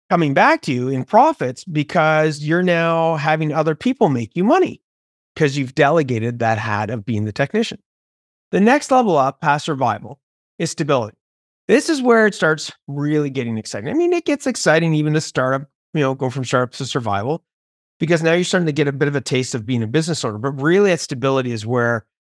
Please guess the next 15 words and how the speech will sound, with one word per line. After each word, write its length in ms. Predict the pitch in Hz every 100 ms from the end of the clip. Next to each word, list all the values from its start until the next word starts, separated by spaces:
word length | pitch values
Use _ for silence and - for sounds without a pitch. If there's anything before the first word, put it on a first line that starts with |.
| -
the 60 |
business 460 | 139 131 131 135 107
is 100 | 120
stable. 460 | - 120 107 - - _ _
You've 200 | - 123
put 180 | - 180
in 80 | 202
the 80 | 185
right 180 | 165 156
marketing 440 | 143 143 151 143
system, 400 | - 139 - 135
the 80 | 120
right 180 | 113 107
sales 360 | 151 156 156
system. 520 | - 151 - 147 143